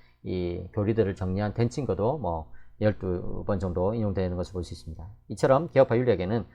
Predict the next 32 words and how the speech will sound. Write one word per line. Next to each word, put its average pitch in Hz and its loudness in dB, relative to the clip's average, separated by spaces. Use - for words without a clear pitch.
윤리학의 135 8
중요한 107 0
주제들을 110 2
고대 113 4
저자들부터 98 2
시작해가지고 95 0
역사적 123 4
순서를 98 0
따라서 104 0
많이 98 0
다룬 104 2
것을 92 -2
볼 90 -2
수 87 -6
있습니다. 82 -10
이 143 -4
바빙크 117 2
제자들이 113 2
바빙크 135 2
신학의 113 0
중요한 101 0
특징을 101 -2
이제 92 -4
이야기할 101 2
때 - -4
항상 139 -4
빠지지 151 2
않는 104 0
이야기가 95 0
뭐냐면 95 -4
바빙크는, 127 0
어, 90 -4